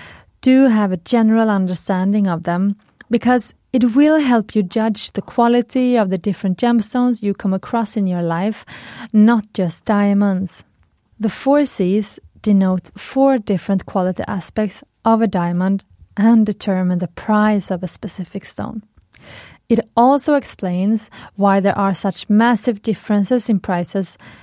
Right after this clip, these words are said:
between stones of the same size. I usually say that there are seven factors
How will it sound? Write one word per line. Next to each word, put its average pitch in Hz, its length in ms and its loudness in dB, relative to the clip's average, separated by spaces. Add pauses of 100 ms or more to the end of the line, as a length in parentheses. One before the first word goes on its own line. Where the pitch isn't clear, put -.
(140)
between 285 380 0
stones 208 420 0
of 190 140 -2
the 240 80 2
same 202 360 -2
size. - 800 -4 (600)
I 285 140 4
usually 214 540 2
say 196 440 -2 (240)
that 214 180 -4
there 202 240 2
are 208 180 -4 (100)
seven 294 600 0
factors - 680 -8